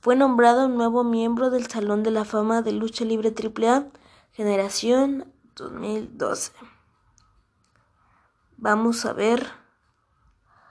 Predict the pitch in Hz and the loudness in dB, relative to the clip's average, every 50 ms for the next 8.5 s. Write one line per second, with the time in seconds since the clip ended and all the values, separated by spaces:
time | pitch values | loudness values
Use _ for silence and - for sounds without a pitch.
0 | _ _ _ _ _ _ _ - - 208 214 226 226 214 208 208 - 208 208 208 | _ _ _ _ _ _ _ -2 2 2 4 6 4 4 2 0 -8 -8 -8 -8
1 | 208 - 226 220 233 233 240 247 254 254 - - - - - 254 247 254 269 269 | -8 -4 0 2 2 2 2 0 -4 -8 -10 -14 -18 -14 -8 -4 0 0 0 0
2 | 269 - - - - 214 214 214 214 220 214 220 214 220 240 233 220 208 233 247 | -2 -8 -14 -10 -6 -6 -6 -4 -2 -2 -2 -2 -2 -4 -4 -4 -2 2 2 4
3 | 269 285 311 330 330 - - - _ - - - _ _ _ _ _ - 214 226 | 6 8 6 6 4 0 -12 -20 _ -20 -20 -20 _ _ _ _ _ 0 2 4
4 | 233 240 240 233 233 - 202 185 185 190 214 220 208 208 202 196 185 190 202 220 | 6 6 6 4 4 2 0 2 2 2 4 4 6 6 4 4 2 0 2 4
5 | 247 285 330 370 370 - - - - - _ _ _ _ _ _ _ _ _ _ | 4 6 6 4 4 0 -6 -16 -20 -20 _ _ _ _ _ _ _ _ _ _
6 | _ _ _ _ _ _ _ _ _ _ _ _ _ _ _ _ _ _ _ _ | _ _ _ _ _ _ _ _ _ _ _ _ _ _ _ _ _ _ _ _
7 | _ _ _ _ _ - - - _ _ _ _ _ _ _ _ _ _ _ - | _ _ _ _ _ -12 -12 -12 _ _ _ _ _ _ _ _ _ _ _ -8
8 | 240 247 247 247 247 247 247 247 240 | -4 -4 -2 0 0 0 0 -2 -4